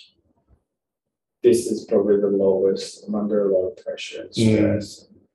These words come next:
Speaker 1: Any of those moments happen?
Speaker 2: Uh, I don't really get stressed that much, to be honest. I'm pretty chill.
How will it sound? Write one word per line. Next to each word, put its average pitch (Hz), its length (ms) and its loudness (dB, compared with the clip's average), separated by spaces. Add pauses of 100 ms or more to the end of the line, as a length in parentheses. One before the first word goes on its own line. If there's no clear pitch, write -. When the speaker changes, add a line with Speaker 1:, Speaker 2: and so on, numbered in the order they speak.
(840)
Speaker 1:
Any 104 200 -4
of - 40 -4
those 104 260 0
moments 104 640 -8
happen? 101 460 -10 (680)
Speaker 2:
Uh, 156 460 0
I - 960 -10
don't 160 140 0
really 110 160 4
get - 160 6
stressed - 560 0
that 92 140 2
much, - 320 -4
to 98 60 -6
be 98 40 -2
honest. - 500 -4
I'm 113 100 -2
pretty 107 220 2
chill. - 540 2